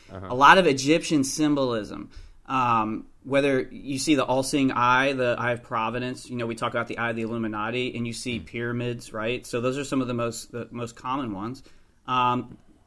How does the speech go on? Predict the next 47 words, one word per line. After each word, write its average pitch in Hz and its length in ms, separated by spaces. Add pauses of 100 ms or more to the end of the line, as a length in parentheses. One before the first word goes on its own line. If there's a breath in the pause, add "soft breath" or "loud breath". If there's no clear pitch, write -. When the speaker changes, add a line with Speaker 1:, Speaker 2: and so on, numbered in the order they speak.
Speaker 2:
an 120 160
obelisk, 143 600
which 131 220
is, 117 300
uh, 120 160
the 120 80
Washington 135 480
Monument 113 600
is 107 160
an 107 140
example 101 520
of 95 140
an 98 100
Speaker 1:
Mm-hmm. 98 240
Speaker 2:
obelisk. - 340 (320 soft breath)
And 123 80
you'll 127 100
notice 131 300
in 123 60
a 107 80
lot 117 320
of 123 60
major 117 300
cities, 117 640
Speaker 1:
It 85 100
Speaker 2:
you'll - 80
Speaker 1:
looks 90 120
Speaker 2:
see 131 120
Speaker 1:
like 117 40
a 113 40
Speaker 2:
an 110 60
Speaker 1:
penis, 78 300
right? 82 220
It's - 120
like 82 100
Speaker 2:
it 120 40
Speaker 1:
a 113 40
Speaker 2:
looks 117 360
Speaker 1:
long, 73 160
Speaker 2:
just 87 240
Speaker 1:
yeah. 120 40
Speaker 2:
like 107 140
a 120 60
dick. 127 460
And 120 120
there's 117 280
Speaker 1:
Right. - 60